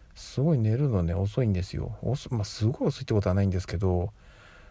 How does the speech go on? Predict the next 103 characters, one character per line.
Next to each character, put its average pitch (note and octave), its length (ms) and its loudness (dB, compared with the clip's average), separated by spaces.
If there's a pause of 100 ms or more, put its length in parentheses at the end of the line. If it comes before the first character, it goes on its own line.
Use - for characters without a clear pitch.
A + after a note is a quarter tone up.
(100)
で、 D#3+ 80 2
朝 E3+ 240 0
眠 A2 300 4
く - 100 -14
て F#2+ 140 0
す G#2+ 100 0
ご G#2+ 120 4
い G2 40 4
ぐ G2+ 140 0
ず G#2 100 0
っ G#2+ 60 -2
て - 140 -6
泣 F#2 180 2
い - 20 -2
た G#2+ 100 0
り G2 120 0
し - 40 -10
て - 120 -4
る F#2 80 2
ん E2+ 60 0
で E2+ 40 -2
す - 80 -8
け E2+ 80 -4
ど、 F2 160 -2
だ F3 140 0
っ - 120 -10
た G2 100 0
ら F#2 60 2
早 C3 200 0
く - 80 -4
寝 F2+ 100 0
ろ A#2+ 120 2
よ C3 40 0
っ G#2 40 -4
て - 120 -8
話 F2 160 -2
な E2+ 80 -2
ん - 40 -4
で F2 40 -4
す - 60 -10
け F2 100 -4
ど、 F2 300 -2 (760)
な A#2+ 100 0
か C3 120 2
な C3 80 0
か B2 100 4
夜 A#2+ 180 2
寝 E2+ 140 0
て F#2+ 100 0
く F#2+ 120 2
れ F#2 100 2
な F#2 100 2
い F2 60 0
ん F#2 60 -4
で F2 100 -6
す - 100 -6
よ F#2 100 -2
ね。 E2+ 360 -4 (560)
ま F2+ 80 -2
あ、 F2 40 -2
す G2+ 140 0
ご G2+ 140 4
い - 20 2
な F#2+ 100 2
ん F#2+ 60 0
か E2+ 180 -4 (360)
眠 F#2 160 0
く F#2 80 2
な F2+ 100 2
ら A2 60 2
な G#2+ 120 2
い E2 40 0
の D#2+ 80 -4
か - 80 -10
わ E2+ 100 -8
か G2 120 -4
ん G#2 60 2
な G2 80 2
い F2 40 -4
で F#2+ 100 -6
す - 100 -10
け - 80 -10
ど、 F2+ 320 -4 (600)
そ C3+ 80 0
ん - 20 2
な E3 100 2
こ F3 140 0
と C3+ 100 0
し G#2 80 -4
て G2 100 -2
ね、 G#2 100 4
う G2 80 2
だ F2 140 0
う F2+ 60 -2
だ F2 80 -2
や F2 60 -2
っ - 40 -6
て - 120 -8
る D#3+ 100 -2
か D3+ 100 2
ら F#2 80 2
ま E2+ 180 -2
た F2 320 -4